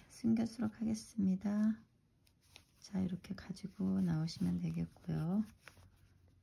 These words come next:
다시 또 어느 부분에 가지고 가셔가지고 가지고 나오고 이렇게 살살 보이지 않도록 숨겨주시면 되겠습니다.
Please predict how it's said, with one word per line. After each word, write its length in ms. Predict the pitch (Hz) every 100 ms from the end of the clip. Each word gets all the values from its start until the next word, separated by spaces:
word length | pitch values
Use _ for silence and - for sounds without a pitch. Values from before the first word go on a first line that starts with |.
| -
다시 760 | 180 170 - 202 202 202 202 202
또 140 | 214
어느 240 | 185 170 175
부분에 840 | - 160 - 160 156 156 185 214 220
가지고 440 | - 165 - 180
가셔가지고 920 | - - 190 - 170 - - - 196 214
가지고 400 | - 190 - -
나오고 420 | - 180 180 - - - _ - - - - - - - - - - - - - - _ - -
이렇게 320 | 185 190 208
살살 500 | 196 240 240 247 240
보이지 400 | - 196 190 196
않도록 460 | 175 165 185 190 190
숨겨주시면 880 | - 208 208 208 202 170 185 190
되겠습니다. 880 | 190 180 175 - - 170 170 190 196